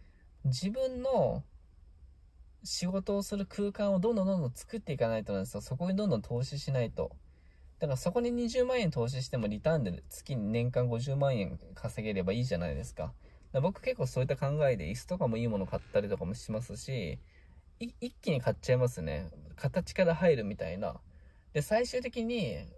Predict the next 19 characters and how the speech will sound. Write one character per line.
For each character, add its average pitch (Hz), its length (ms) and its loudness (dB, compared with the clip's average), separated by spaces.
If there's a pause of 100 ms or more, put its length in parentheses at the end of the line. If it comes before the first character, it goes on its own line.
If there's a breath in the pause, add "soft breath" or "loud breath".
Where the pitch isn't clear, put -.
(120)
回 143 220 2
収 147 200 -4
す 143 160 -6
れ 139 100 -2
ば 113 120 4
い 104 100 0
い 101 40 -2
や 98 80 0
み 92 120 -2
た - 80 -2
い 85 40 0
な 87 100 -4
感 110 220 -4
じ 117 140 -6
で、 131 320 2 (380 soft breath)
と 240 100 -4
に 247 100 -4
か 202 140 -2
く、 165 360 -2